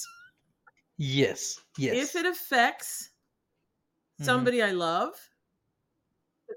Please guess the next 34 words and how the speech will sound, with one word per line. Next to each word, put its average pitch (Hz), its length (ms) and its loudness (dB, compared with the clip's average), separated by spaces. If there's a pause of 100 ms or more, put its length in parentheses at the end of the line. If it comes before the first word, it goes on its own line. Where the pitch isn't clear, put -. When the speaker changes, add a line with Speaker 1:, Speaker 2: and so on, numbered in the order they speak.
Speaker 2:
cool 240 140 -2
Speaker 1:
Mm-hmm. 131 100 -6
Speaker 2:
part 233 160 0
is 165 200 -6
they 190 180 0
get 180 240 -6
to 170 60 -8
talk 160 300 -6
to 175 80 -10
me. 135 220 -12 (120)
And 160 360 -8
sometimes 349 500 -6
they 269 80 -4
don't 202 160 -4
even 170 140 -6
like 170 180 -6
the - 140 -10
answer 202 240 -8
because 156 260 -10
I 175 80 -4
might 240 160 -4
not 247 160 -6
be 208 140 -2
on 175 80 -6
their 165 100 -6
side 196 480 -4
and 170 140 -6
I 160 60 -2
might 170 200 -6
not 175 180 -6
be 165 240 -6 (280)
against 165 460 -6
their - 120 -12
side. - 320 -14